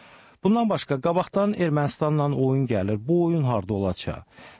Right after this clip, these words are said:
Və yaxın iki oyunda Azərbaycanın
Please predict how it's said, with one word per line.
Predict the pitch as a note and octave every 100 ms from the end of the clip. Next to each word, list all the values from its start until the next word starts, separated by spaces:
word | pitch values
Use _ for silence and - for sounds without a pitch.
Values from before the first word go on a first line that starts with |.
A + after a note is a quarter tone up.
| -
Və | F#3 G3+ -
yaxın | F3 F3 - F#3+
iki | D3+ - -
oyunda | D#3+ C3+ C3+ E3
Azərbaycanın | C#3+ B2+ A#2+ A2+ A2+ A2+ C#3+